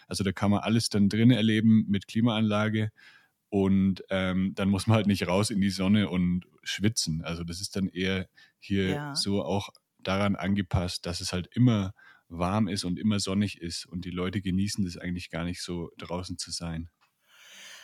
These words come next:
Speaker 2: Ja, das ist ja wie mit diesen Mega-Anlagen in Dubai, mit dem Indoor-Ski zum Beispiel auch.
Speaker 1: Mhm.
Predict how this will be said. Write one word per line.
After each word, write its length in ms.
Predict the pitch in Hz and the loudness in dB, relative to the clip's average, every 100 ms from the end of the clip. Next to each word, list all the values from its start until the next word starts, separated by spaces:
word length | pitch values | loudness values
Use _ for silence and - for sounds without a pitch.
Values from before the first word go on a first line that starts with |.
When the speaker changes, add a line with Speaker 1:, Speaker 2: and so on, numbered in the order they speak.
| - - | -20 -10
Speaker 2:
Ja, 400 | - 175 180 196 | -4 0 2 2
das 220 | 175 - | 0 -4
ist 180 | 165 - | -6 -2
ja 200 | 180 175 | -2 -2
wie 120 | 180 | -8
mit 200 | 202 170 | -8 -8
diesen 260 | 175 175 165 | -8 -6 -6
Mega-Anlagen 800 | 180 202 170 143 190 180 175 170 | -2 0 0 0 -4 -2 -2 -6
in 200 | 151 165 | -8 -8
Dubai, 440 | 160 196 180 143 147 | -8 -4 0 0 0
mit 180 | 151 | -6
dem 140 | 160 143 | -8 -8
Indoor-Ski 1120 | 170 196 175 156 135 - - - - 190 170 156 | -10 -6 -4 -2 -2 -6 -6 -2 -2 -2 -8 -8
zum 240 | - 143 | -10 -6
Beispiel 480 | 139 143 - 156 120 | -6 -6 -8 -8 -6
auch. 320 | 104 104 110 | 0 2 4
Speaker 1:
Mhm. 180 | 110 | 2